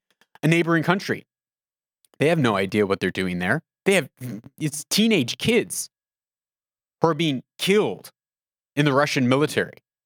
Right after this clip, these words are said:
who, who surrender to Ukraine, and the, the civilian populations are, are feeding them, FaceTime,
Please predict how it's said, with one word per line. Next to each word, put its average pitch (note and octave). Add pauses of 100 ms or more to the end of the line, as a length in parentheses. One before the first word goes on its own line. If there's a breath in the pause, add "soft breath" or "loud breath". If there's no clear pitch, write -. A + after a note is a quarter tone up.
(840)
who, F3
who F3+
surrender E3+
to D3
Ukraine, C#3+
and G2 (400)
the, B2 (840)
the C3
civilian D3
populations C#3+
are, F2 (140)
are A#2+
feeding C#3+
them, D3 (440)
FaceTime, D3